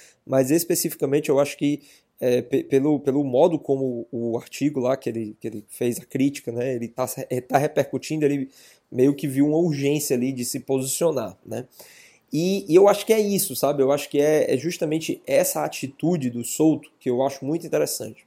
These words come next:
né? Ele, ele, acredito que pessoalmente ele não ganha absolutamente nada, né? Eu digo assim, pessoalmente que eu digo é literalmente ele ganhar algum dinheiro com isso, né? Tô pensando num ganho individual.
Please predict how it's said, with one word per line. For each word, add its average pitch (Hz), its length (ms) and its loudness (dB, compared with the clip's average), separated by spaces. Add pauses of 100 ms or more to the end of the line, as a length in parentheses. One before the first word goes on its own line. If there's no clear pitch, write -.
né? 123 140 -8 (500)
Ele, 254 300 2 (100)
ele, 196 360 0 (100)
acredito 156 420 -2
que - 80 -8
pessoalmente 156 800 0
ele 139 140 -2
não 151 220 -4
ganha 147 400 0
absolutamente 143 1000 -4 (360)
nada, 127 520 0 (300)
né? 127 220 0
Eu 131 80 0
digo 147 160 -2
assim, 131 340 -4 (180)
pessoalmente 139 520 2
que 139 80 -6
eu - 20 -6
digo 156 220 -4
é 175 160 2
literalmente 139 560 -2
ele 147 100 -2
ganhar 139 300 2
algum 139 280 0
dinheiro 170 360 0
com 185 160 -4
isso, - 260 -6 (100)
né? 160 200 -2
Tô - 180 -16
pensando 135 380 -4
num 160 80 -4
ganho 143 340 0
individual. 196 640 0